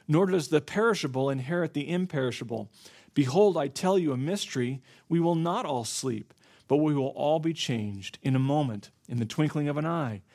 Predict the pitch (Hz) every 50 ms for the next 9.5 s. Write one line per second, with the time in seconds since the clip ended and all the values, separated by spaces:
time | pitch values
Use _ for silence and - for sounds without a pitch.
0 | _ - _ _ - 139 131 139 143 147 160 165 170 165 156 - - - 196 196
1 | 175 - 131 113 - _ - - 139 139 135 - - 190 185 - 165 139 127 123
2 | 117 - - 170 170 170 175 175 165 139 120 117 110 110 151 160 175 175 160 147
3 | 131 120 123 117 117 123 135 139 147 151 139 139 - 127 117 110 - - 156 160
4 | 151 139 - 127 104 113 113 110 107 _ _ _ _ _ _ - - 127 120 120
5 | 123 135 143 147 139 123 120 120 120 113 104 110 101 - - - 107 113 113 104
6 | 98 98 95 - - _ _ _ _ _ _ _ _ _ _ _ - 127 123 135
7 | 160 151 - - - - 160 165 170 156 - - 117 117 120 120 120 123 120 -
8 | - - - 160 151 139 135 139 143 135 127 131 135 135 143 151 156 - - 123
9 | 117 113 113 - 127 113 120 120 120 120